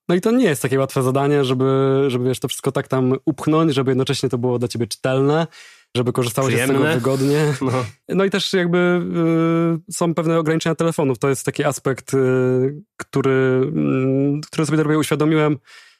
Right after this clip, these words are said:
Speaker 1: e, kiedy sami pracowaliśmy nad apkami, że właśnie, wiesz, telefonów jest multum, no i teraz jeszcze właśnie musisz wziąć pod uwagę to, żeby on się za bardzo nie obciążał, tak, żeby, wiesz, nie oparzył tobie ręki, żeby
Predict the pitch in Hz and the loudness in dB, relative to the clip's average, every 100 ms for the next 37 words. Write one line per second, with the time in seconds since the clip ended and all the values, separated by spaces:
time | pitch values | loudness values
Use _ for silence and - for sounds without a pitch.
0 | _ - 135 139 135 135 160 139 123 123 | _ -2 2 2 0 -2 0 0 0 0
1 | 127 - 123 135 - 135 143 135 127 123 | 0 0 -2 -2 -2 0 0 2 0 -2
2 | - 127 120 - 135 120 131 127 151 143 | -2 -2 -2 -4 -4 -2 0 0 2 2
3 | 127 127 123 117 127 127 - - - _ | 2 0 2 0 0 0 -4 -20 -20 _
4 | - 131 127 123 117 123 117 123 107 120 | -2 0 2 0 0 -2 0 0 0 -2
5 | 107 120 120 117 113 117 113 104 - - | -2 -2 0 0 -2 -2 -2 -6 -20 -20
6 | _ _ 127 123 123 123 123 113 - 131 | _ _ -4 -2 0 2 2 0 0 0
7 | 127 131 131 131 139 143 135 156 147 139 | 2 0 0 0 2 0 0 0 2 2
8 | 135 135 123 123 123 117 110 - 127 147 | 0 -2 -2 -2 0 -2 -4 -2 -2 0
9 | 131 123 123 123 120 123 127 - 139 131 | -2 -2 -2 0 0 0 -2 0 -2 -4
10 | - - _ - 135 131 131 131 127 127 | -14 -20 _ -4 -2 0 2 2 4 2
11 | 127 | 0